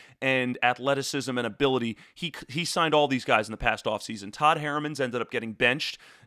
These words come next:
uh, for his offensive line play was poor. Um, Andre Johnson spent one season there, really underperformed, and has since been cut.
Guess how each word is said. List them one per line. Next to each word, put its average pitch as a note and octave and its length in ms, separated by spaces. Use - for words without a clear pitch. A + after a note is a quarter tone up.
uh, A#2 180
for B2 200
his - 160
offensive B2 500
line A#2 260
play C3 220
was B2 160
poor. B2 400
Um, B2 400
Andre D3+ 360
Johnson C#3 520
spent - 260
one C3+ 240
season D3 440
there, C3 260
really C#3+ 460
underperformed, B2+ 760
and A2+ 100
has A#2+ 160
since - 280
been A#2+ 180
cut. - 340